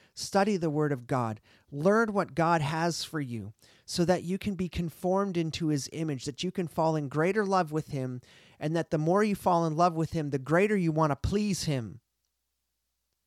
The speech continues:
It is the Word of God washing across your life day in and day out that is going to change your life.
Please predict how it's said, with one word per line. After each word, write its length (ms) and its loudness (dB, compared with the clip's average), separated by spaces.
It 200 -4
is 140 -2
the 120 2
Word 380 2
of 180 -6
God 400 4
washing 400 -2
across 440 -4
your 120 -2
life 380 -4
day 280 -2
in 80 -4
and 140 -6
day 220 -2
out 160 0
that 140 -2
is 120 -2
going 260 0
to 80 -6
change 460 -4
your 140 -2
life. 600 -2